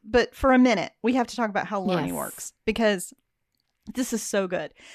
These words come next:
Speaker 2: I
Speaker 1: Um,
Speaker 2: love it.
Speaker 1: it's
Speaker 2: I love
Speaker 1: so
Speaker 2: it.
Speaker 1: good.
Speaker 2: So for,
Speaker 1: Oh my
Speaker 2: for
Speaker 1: God.
Speaker 2: just a
Speaker 1: I
Speaker 2: moment,
Speaker 1: just,
Speaker 2: we're in
Speaker 1: just
Speaker 2: another podcast where
Speaker 1: Right?
Speaker 2: the How Learning Works
Speaker 1: <laughs> How Learning
Speaker 2: podcast.
Speaker 1: Works.
Speaker 2: Yes.
Speaker 1: <laughs> Because you can't learn or understand new things without a schema.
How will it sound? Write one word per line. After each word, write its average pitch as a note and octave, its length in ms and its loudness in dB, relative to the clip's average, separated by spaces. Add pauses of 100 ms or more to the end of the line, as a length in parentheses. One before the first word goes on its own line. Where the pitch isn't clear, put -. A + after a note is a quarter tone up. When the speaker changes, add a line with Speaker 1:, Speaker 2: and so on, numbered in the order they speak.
(220)
Speaker 2:
I A3+ 320 6
Speaker 1:
Um, A3 80 2
Speaker 2:
love A3+ 400 4
it. A3 80 4
Speaker 1:
it's A3+ 140 6
Speaker 2:
I A#3+ 40 4
love A#3 140 4
Speaker 1:
so D#4+ 240 8
Speaker 2:
it. - 40 4
Speaker 1:
good. E4 180 6
Speaker 2:
So A#3 180 6
for, C4 80 6
Speaker 1:
Oh C#4+ 140 6
my C4 140 4
Speaker 2:
for D#4 40 4
Speaker 1:
God. B3+ 200 6
Speaker 2:
just F4+ 240 6
a F#4 40 4
Speaker 1:
I - 20 0
Speaker 2:
moment, D#4+ 220 8
Speaker 1:
just, C4+ 160 2
Speaker 2:
we're B3+ 80 4
in - 60 8
Speaker 1:
just B3+ 60 4
Speaker 2:
another A#3+ 280 2
podcast G#3 600 2
where G#3 120 2
Speaker 1:
Right? F4 160 6
Speaker 2:
the A#3+ 60 6
How A#3 100 6
Learning A3 420 4
Works F#3+ 280 2
Speaker 1:
<laughs> - 20 -4
How G#3+ 200 4
Learning D4 220 6
Speaker 2:
podcast. D4 40 6
Speaker 1:
Works. A3+ 160 4
Speaker 2:
Yes. D#4 480 2
Speaker 1:
<laughs> - 400 -10
Because E4 340 4
you D4+ 280 4
can't D4+ 720 0
learn A3 400 0
or A3+ 160 -4
understand G#3 680 -4
new F#3+ 160 -4
things F#3 340 -6
without F3 240 -6
a E3+ 60 -6
schema. - 520 -12